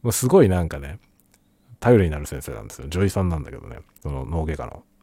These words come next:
女医さんで、まあそんな感じです。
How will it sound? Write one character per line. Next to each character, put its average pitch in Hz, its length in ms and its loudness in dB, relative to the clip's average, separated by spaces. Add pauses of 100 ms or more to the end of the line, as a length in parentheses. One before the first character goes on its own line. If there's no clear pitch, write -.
(1000)
女 - 140 -10
医 76 60 -8
さ 76 140 -10
ん 73 140 -10
で、 76 320 -8 (1600)
ま 110 160 -2
あ - 20 0
そ 98 120 0
ん - 20 2
な 90 80 0
感 90 140 0
じ 82 60 -2
で 80 40 -4
す。 - 100 -14